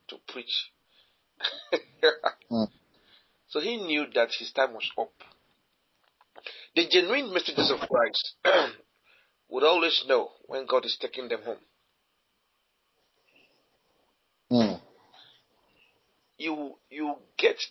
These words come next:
Speaker 1: that premonition, that, that revelation about a
Speaker 2: Mm.
Speaker 1: certain end. And only the weak will be afraid of such a revelation.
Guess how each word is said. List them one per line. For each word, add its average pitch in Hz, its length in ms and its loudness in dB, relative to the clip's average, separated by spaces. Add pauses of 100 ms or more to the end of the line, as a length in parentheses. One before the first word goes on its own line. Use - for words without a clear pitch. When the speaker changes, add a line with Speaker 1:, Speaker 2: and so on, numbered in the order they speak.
Speaker 1:
that 139 200 4 (1200)
premonition, 113 640 -4
that, - 100 0 (160)
that 156 160 4 (400)
revelation 113 640 -6 (880)
about 143 420 2
a 120 60 -4
Speaker 2:
Mm. 107 240 -8
Speaker 1:
certain - 380 -6 (140)
end. 123 320 -6 (2000)
And 147 80 2
only 208 260 2
the 147 140 0
weak 151 340 -2 (360)
will 123 120 -12
be 123 120 -2
afraid 127 520 0
of 113 100 -4
such - 280 0
a 120 60 -2
revelation. 113 420 -4